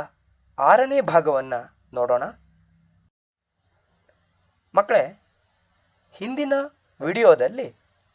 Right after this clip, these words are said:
ಎರಡು ಅಥವಾ ಹೆಚ್ಚು ಸಂಖ್ಯೆಗಳ ಮಹತ್ತಮ ಸಾಮಾನ್ಯ ಅಪವರ್ತನಗಳು, ಅಂದ್ರೆ ಮ, ಸ, ಅ, ಇದರ ಅರ್ಥ, ಹಾಗೆ ಇವುಗಳನ್ನ ಹೇಗೆ ಕಂಡುಹಿಡಿಬೇಕು ಹೇಳೋದನ್ನ ಕಲ್ತ್ಕೊಂಡಿದ್ದೀರಿ.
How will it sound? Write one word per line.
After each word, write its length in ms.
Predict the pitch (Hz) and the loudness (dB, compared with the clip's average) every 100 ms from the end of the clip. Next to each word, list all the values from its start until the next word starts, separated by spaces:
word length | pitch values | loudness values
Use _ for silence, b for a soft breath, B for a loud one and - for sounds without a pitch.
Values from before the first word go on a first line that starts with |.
| _ _ _ _ | _ _ _ _
ಎರಡು 380 | 127 180 262 254 | -2 2 4 4
ಅಥವಾ 380 | 233 208 185 170 | 4 6 8 6
ಹೆಚ್ಚು 420 | - 220 - - | 0 -12 -12 -8
ಸಂಖ್ಯೆಗಳ 500 | - 160 160 151 147 139 - _ | -6 -6 -2 2 2 0 -6 _
ಮಹತ್ತಮ 500 | - 233 - 233 220 | -6 -6 -4 -6 -6
ಸಾಮಾನ್ಯ 640 | 214 180 170 165 160 160 151 | -4 -4 0 -2 -2 0 0
ಅಪವರ್ತನಗಳು, 840 | 147 139 131 - 120 117 113 117 _ _ _ | 2 2 0 -4 -14 -12 -12 -14 _ _ _
ಅಂದ್ರೆ 520 | 135 143 233 - - _ - | -4 0 0 -2 -20 _ -12
ಮ, 240 | 127 175 | -4 -2
ಸ, 120 | 208 | 4
ಅ, 640 | 233 180 - 156 139 - - | 6 6 6 4 4 0 -8
ಇದರ 140 | 139 | -8
ಅರ್ಥ, 460 | 131 117 123 - 165 214 - b b | -6 -4 -4 -4 -8 -8 -12 b b
ಹಾಗೆ 480 | - 285 233 220 - _ _ _ _ _ 247 | -4 -2 -2 -4 -12 _ _ _ _ _ 0
ಇವುಗಳನ್ನ 360 | 247 247 233 226 | 4 4 2 -6
ಹೇಗೆ 540 | 214 269 381 311 269 | -4 -6 -4 0 -2
ಕಂಡುಹಿಡಿಬೇಕು 960 | 262 _ 185 220 214 208 202 180 175 160 | -2 _ -4 -2 -6 -8 -8 -8 -4 -4
ಹೇಳೋದನ್ನ 300 | 143 143 220 | -4 -8 -10
ಕಲ್ತ್ಕೊಂಡಿದ್ದೀರಿ. 720 | 247 147 - 117 110 110 - | -6 -6 -8 -16 -16 -20 -20